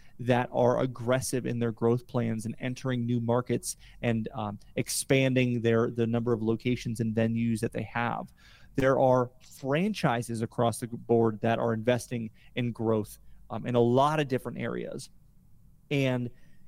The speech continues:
it's not just those who are already in the industry expanding to additional locations. There are also brands that have not really been a part of location-based entertainment that are seeing the value of it and therefore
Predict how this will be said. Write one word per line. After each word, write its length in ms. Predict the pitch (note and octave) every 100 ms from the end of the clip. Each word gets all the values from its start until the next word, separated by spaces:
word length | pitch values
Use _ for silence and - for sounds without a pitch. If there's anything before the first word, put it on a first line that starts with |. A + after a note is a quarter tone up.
| -
it's 200 | D#3+ D#3
not 360 | F#3 G#3+ -
just 540 | A#2+ B2+ E3 F3+ - -
those 240 | C#3 D#3 D3+
who 120 | D#3
are 140 | D3
already 420 | C3+ C#3 C#3+ C3+
in 120 | B2+ B2
the 160 | B2
industry 560 | B2 B2 - B2 A#2 A#2
expanding 840 | A#2+ - - - C3 C#3+ C3 A2+
to 180 | G#2+ A#2
additional 360 | A2 A#2 - A2+
locations. 640 | A2 - E3+ A3 C#3 A#2 - - -
There 100 | F#3
are 100 | G3
also 440 | D3 G3+ - B3+
brands 720 | G#3 C3+ A2+ A#2 C3 F#3 A3 -
that 160 | C#3
have 180 | C3 A#2+
not 260 | B2 F3+ D3+
really 240 | C#3 E3 D#3
been 220 | A#2+ C3+
a 80 | A#2 -
part 480 | - - C3+ D3+ E3+ -
of 200 | C3 A#2
location-based 800 | A#2 A#2 B2+ A2 A2+ A2+ A2+
entertainment 580 | - A2+ A2+ A#2+ A2 A2 - - - -
that 200 | C3 C3
are 160 | - A#2+
seeing 640 | - - - A3+ A#3 F#3
the 80 | C3+
value 480 | A2+ B2 C#3 E3+ F#3+
of 100 | G3
it 140 | G#3+ -
and 160 | B2+
therefore 480 | C3 C#3+ - C#3+ C3+